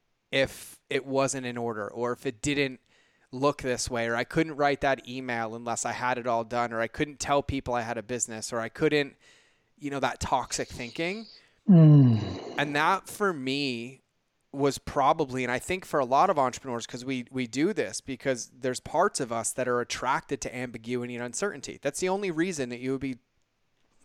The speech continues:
Speaker 1: intelligent enough to become an entrepreneur, <laughs> but we literally, <laughs> we jump into ambiguity. And then there's this part where I, I feel like there's this gray area of like, yes, I made this commitment, but then to fully embody it,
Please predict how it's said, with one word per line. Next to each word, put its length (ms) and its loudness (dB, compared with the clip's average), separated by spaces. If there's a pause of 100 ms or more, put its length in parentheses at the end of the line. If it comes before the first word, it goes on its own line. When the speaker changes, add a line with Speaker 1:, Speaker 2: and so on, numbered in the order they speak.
(560)
Speaker 1:
intelligent 800 0
enough 300 -6
to 100 -8
become 300 -6
an 60 -8
entrepreneur, 540 0
<laughs> 40 -4
but 120 -8
we 120 -6
literally, 640 0 (280)
<laughs> 1120 6 (100)
we 420 2
jump 440 2
into 420 -6
ambiguity. 880 -2
And 200 -6
then 200 0
there's 260 2
this 220 0
part 520 0
where 380 0 (100)
I, 180 -2
I 120 0
feel 280 -2
like 260 0
there's 240 -2
this 180 -8
gray 540 -2
area 320 -2
of 100 -10
like, 220 -4
yes, 220 2
I 120 -2
made 300 -2
this 160 -2
commitment, 580 -2
but 180 -2
then 180 -4
to 60 -4
fully 400 0
embody 580 0
it, 220 -4